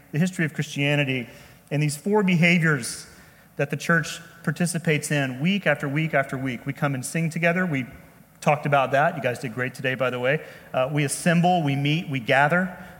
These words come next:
Uh, we talked about that. Next week, we'll talk about why it is that we help others. Why do we serve? Why do we pay attention to people's needs? Church has been doing this forever. But there's this other issue, uh, on the table, and it's this issue of learning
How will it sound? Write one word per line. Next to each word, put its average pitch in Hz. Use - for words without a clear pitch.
Uh, 127
we 135
talked 143
about 139
that. 147
Next 143
week, 160
we'll 151
talk 147
about 143
why 135
it 160
is 156
that 165
we 143
help 147
others. 180
Why 151
do 165
we 151
serve? 165
Why 143
do 151
we 147
pay 156
attention 151
to 143
people's 139
needs? 147
Church 165
has 156
been 147
doing 147
this 135
forever. 156
But 131
there's 160
this 165
other 190
issue, 160
uh, 147
on 156
the 151
table, 170
and 139
it's -
this 147
issue 170
of 139
learning 135